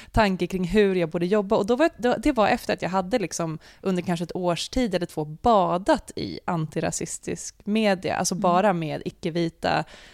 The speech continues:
Speaker 1: eh, skapare.
Speaker 2: Mm.
Speaker 1: Och liksom varit, läst liksom så mycket böcker, liksom på så mycket poddar, följt så mycket konton.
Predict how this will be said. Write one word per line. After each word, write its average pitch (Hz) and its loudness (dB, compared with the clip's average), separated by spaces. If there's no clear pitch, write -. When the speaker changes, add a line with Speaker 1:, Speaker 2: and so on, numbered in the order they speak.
Speaker 1:
eh, 156 2
skapare. - 0
Speaker 2:
Mm. 196 -6
Speaker 1:
Och 190 2
liksom 180 -2
varit, 202 2
läst 180 0
liksom 175 -8
så - -2
mycket 214 -2
böcker, 220 0
liksom 190 -2
på 180 -6
så 208 -6
mycket 196 -4
poddar, 202 0
följt 208 -2
så - -6
mycket 180 -2
konton. 220 -2